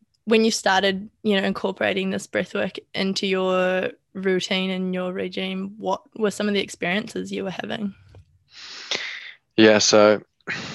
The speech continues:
Speaker 2: I first started out with the Wim Hof breath. So it's, um, it's a sequel of forty breaths. And then in between the, the sets, so you do three to four rounds, the sets. I was just at the gym.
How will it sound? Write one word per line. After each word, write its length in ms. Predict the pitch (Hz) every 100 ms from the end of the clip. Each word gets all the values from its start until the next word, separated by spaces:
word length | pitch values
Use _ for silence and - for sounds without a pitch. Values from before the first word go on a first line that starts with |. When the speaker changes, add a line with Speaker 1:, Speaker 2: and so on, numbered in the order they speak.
| -
Speaker 2:
I 80 | 110
first 280 | - 139 -
started 300 | 139 120 107
out 160 | 95
with 480 | 95 95 101 - - - 101
the 100 | 107
Wim 220 | 101 104
Hof 200 | 95 -
breath. 440 | - 98 - - -
So 300 | - 101 98
it's, 220 | - -
um, 440 | 104 57 - - -
it's 160 | - 101
a 60 |
sequel 420 | - 107 - 101
of 240 | 101 107 - - - - - - _ _ _ -
forty 320 | - 120 110
breaths. 540 | 95 98 101 - - - _ _ _ - - - _ - - -
And 120 | 104
then 140 | 101
in 80 | 98
between 420 | 98 - 113 104
the, 380 | 101 95 - - - - _ _ _ _ _ _ _ _ _ -
the 100 | -
sets, 360 | - 110 123 -
so 240 | - -
you 60 | 104
do 320 | 98 95 104 - _ -
three 220 | 123 110
to 60 |
four 220 | 104 101 104
rounds, 420 | 95 101 107 -
the 80 | -
sets. 400 | - - - - _ _ -
I 40 | - _
was 100 | -
just 140 | - 107
at 100 | 87
the 80 |
gym. 320 | 92 95 92